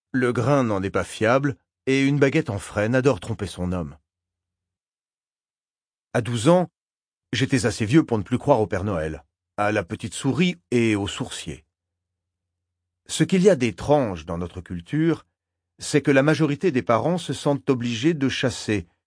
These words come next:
dès que possible, ces fables charmantes de la tête de leurs enfants. Papa et maman ne trouvent jamais le temps d'aider leurs chérubins à faire leurs devoirs, ou de leur raconter une histoire avant de les coucher. « Qu'ils regardent donc la télé.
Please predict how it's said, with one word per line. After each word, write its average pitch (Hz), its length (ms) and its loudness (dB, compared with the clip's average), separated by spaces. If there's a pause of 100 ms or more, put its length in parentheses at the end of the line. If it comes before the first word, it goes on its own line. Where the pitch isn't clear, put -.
(120)
dès 151 200 2
que 139 100 -4
possible, 170 720 0 (120)
ces - 200 -6
fables 147 300 0
charmantes 160 520 0
de 131 120 0
la 131 140 2
tête 127 340 0
de 98 120 -4
leurs 92 240 -2
enfants. 82 400 -10 (840)
Papa 139 360 2
et 123 40 2
maman 143 420 4
ne 131 120 2
trouvent 123 280 -6
jamais 156 300 4
le 170 140 2
temps 160 220 2
d'aider 131 280 2
leurs 117 140 2
chérubins 101 460 -2
à 85 40 -2
faire 95 200 -2
leurs 101 160 -2
devoirs, 160 580 2 (460)
ou 143 200 2
de 113 60 2
leur 95 200 0
raconter 101 380 -2
une 98 100 -2
histoire 123 360 0
avant 90 160 -2
de 90 60 -6
les 87 80 -6
coucher. « 170 500 -2 (800)
Qu'ils 110 140 -2
regardent 117 400 0
donc 123 220 0
la 117 100 4
télé. 156 560 2